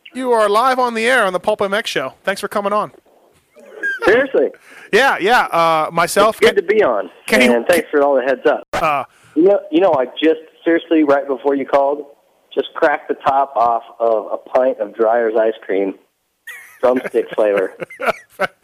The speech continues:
Speaker 1: fantastic.
Speaker 2: sitting in my garage right now with a fork, getting after it.
Speaker 1: It's good
Speaker 2: So,
Speaker 1: to see some
Speaker 2: I just
Speaker 1: stereotypes are
Speaker 2: wanted to
Speaker 1: true. We just were, wanna get to the bottom of the, you know, you coined a phrase for Zach, and unfortunately, because you're so witty, it's stuck,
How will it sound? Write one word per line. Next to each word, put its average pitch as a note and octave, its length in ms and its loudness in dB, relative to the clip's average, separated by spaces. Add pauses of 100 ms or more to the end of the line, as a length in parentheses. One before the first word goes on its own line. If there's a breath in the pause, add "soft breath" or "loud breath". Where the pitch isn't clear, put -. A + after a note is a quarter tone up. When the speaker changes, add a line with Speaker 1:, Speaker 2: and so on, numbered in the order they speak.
(220 loud breath)
Speaker 1:
fantastic. F3 560 2
Speaker 2:
sitting E3+ 120 2
in F3+ 60 2
my E3+ 140 4
garage D#3 320 2
right C#3 160 2
now C3 180 2
with B2 140 -2
a - 80 -20
fork, C3+ 420 0
getting C3 240 0
after - 440 -6
it. - 80 -4
Speaker 1:
It's - 160 -6
good A3 180 0
Speaker 2:
So, G3+ 60 2
Speaker 1:
to - 20 -2
see A3 220 -4
some - 200 -4
Speaker 2:
I - 20 -10
just - 100 -6
Speaker 1:
stereotypes G3 440 2
are F#3 140 4
Speaker 2:
wanted F3 160 2
to D3 60 2
Speaker 1:
true. D#3 280 -2 (180)
We E3+ 100 -2
just B3 200 -6
were, A3 140 0
wanna F#3 240 0
get F#3 100 -8
to F#3 80 -2
the D3 60 -8
bottom E3 320 2
of C#3 240 -4
the, C#3 280 -2 (500 soft breath)
you F3 60 -6
know, F#3 80 2
you F3+ 220 -2
coined G#3 580 -2 (120)
a D#3+ 60 -4
phrase F3+ 500 -2
for D#3 160 -6
Zach, C#3+ 520 -4 (480)
and D#3+ 260 -2
unfortunately, F3 640 -2
because E3+ 340 -6
you're E3+ 100 -4
so E3 220 -2
witty, D3 480 -6 (340)
it's D#3 180 -8
stuck, - 600 -4